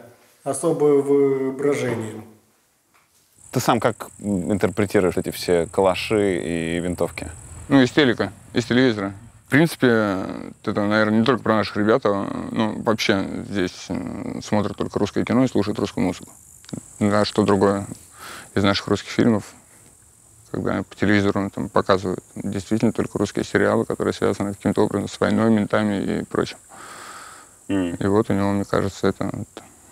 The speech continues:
Speaker 3: прямой перенос информации в свои поделки.
Speaker 2: Что самое проблемное в русской провинции?
Speaker 3: Отсутствие работы.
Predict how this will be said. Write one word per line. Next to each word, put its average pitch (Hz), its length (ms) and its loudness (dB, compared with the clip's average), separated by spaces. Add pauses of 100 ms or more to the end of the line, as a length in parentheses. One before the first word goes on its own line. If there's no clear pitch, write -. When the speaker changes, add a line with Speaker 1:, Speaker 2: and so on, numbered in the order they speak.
(840)
Speaker 3:
прямой 98 300 2
перенос 98 420 0
информации 101 640 -2 (500)
в - 60 -16
свои 107 200 -2
поделки. 104 460 -2 (580)
Speaker 2:
Что - 180 -4
самое 113 340 2
проблемное 92 640 2 (260)
в - 120 -10
русской 92 260 -4
провинции? 73 540 -4 (840)
Speaker 3:
Отсутствие 110 460 0
работы. 110 360 2